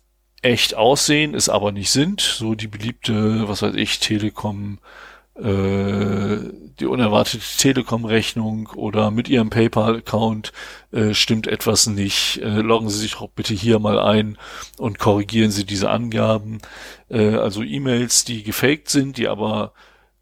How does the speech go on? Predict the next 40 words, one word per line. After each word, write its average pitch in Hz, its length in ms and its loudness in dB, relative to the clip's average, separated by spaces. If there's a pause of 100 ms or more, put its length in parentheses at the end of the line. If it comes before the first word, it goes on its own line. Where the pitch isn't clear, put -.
(680)
mittlerweile 117 800 4
gut 113 260 -8
aussehen. 143 520 2
Früher 117 300 -2
konntest 113 340 -4
du 120 40 0
ja 107 120 2
mal 107 140 0
an 110 60 -2
dem 104 140 -4
gebrochenen 104 460 -2
Deutsch 110 340 0
oder 110 180 2
an 110 100 -2
dem 107 100 -6
Englisch 127 440 0
erkennen. 131 600 -2
So, 110 200 -4
wenn 107 140 -2
du 107 60 -4
sonst 110 260 2
nur 117 80 0
deutsche 117 320 2
E-Mails 127 260 -2
bekommst - 360 -2
und - 100 -4
eine 123 220 4
ist 107 100 2
Englisch, 131 400 0
dann 113 180 -6
denkst 120 240 0
du 143 80 0
dir 117 220 2
so, 117 320 -2
da 113 180 2
ist 120 200 0
irgendwas 127 320 -2
nicht 120 160 -4
in 113 80 -2
Ordnung. 127 400 -2